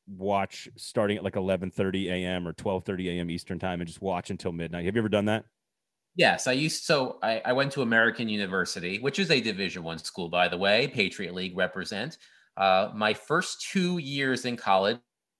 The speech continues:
Speaker 2: my freshman and sophomore years, which would have been two thousand seven and two thousand eight,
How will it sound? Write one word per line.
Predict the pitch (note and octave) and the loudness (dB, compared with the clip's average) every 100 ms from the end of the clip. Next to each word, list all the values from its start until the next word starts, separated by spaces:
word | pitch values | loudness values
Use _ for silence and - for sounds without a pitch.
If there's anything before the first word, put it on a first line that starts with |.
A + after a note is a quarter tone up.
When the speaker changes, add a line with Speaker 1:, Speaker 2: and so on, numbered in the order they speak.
| - - - | -14 -12 -4
Speaker 2:
my | G2+ | -2
freshman | F#2+ - A2 - A#2 A2+ | -2 0 0 0 -4 -4
and | - G#2 G2+ G2 | -6 -4 -4 -2
sophomore | G#2+ G2+ - A2+ G#2 | 0 0 -2 -6 -6
years, | G2+ F#2+ F#2+ F#2+ - G2 F#2+ | -4 -8 -12 -18 -8 -6 -6
which | F#2+ E2+ | -8 -8
would | G2 | -8
have | F2+ F#2 | -6 -6
been | F2+ F2+ - | -6 -8 -12
two | - A2 | -10 -10
thousand | G#2 _ G2 G2 G2 F#2 G2 F2+ | -10 _ 2 2 0 -6 -10 -12
seven | - - G#2+ G#2+ A2 | -14 0 2 2 0
and | G2 | -4
two | - G#2+ | -6 0
thousand | G2 F#2+ F2+ F2 | 2 2 0 -8
eight, | G#2 D3 A3 | -4 -4 -4